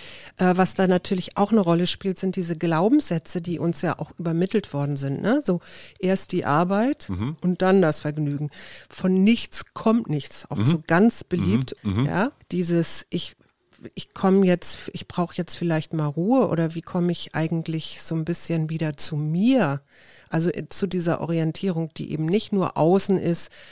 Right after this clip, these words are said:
Speaker 1: höher, schneller, besser, mehr, sondern eben im Inneren auch mal wieder zur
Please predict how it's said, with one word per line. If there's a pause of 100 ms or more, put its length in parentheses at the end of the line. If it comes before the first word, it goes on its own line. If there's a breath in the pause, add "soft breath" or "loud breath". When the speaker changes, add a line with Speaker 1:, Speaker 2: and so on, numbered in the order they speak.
(180 loud breath)
Speaker 1:
höher,
schneller,
besser,
mehr, (320 loud breath)
sondern
eben (180)
im
Inneren
auch
mal
wieder
zur